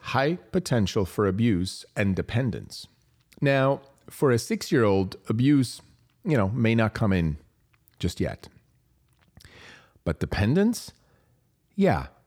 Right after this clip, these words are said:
I would say so. That would be something to be wary of as a parent, right? So let's continue.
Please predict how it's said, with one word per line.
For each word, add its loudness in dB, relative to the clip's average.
I 2
would 2
say -2
so. -10
That 2
would 2
be 2
something 0
to 2
be 2
wary 0
of -18
as -4
a -6
parent, -2
right? 2
So -4
let's 0
continue. 0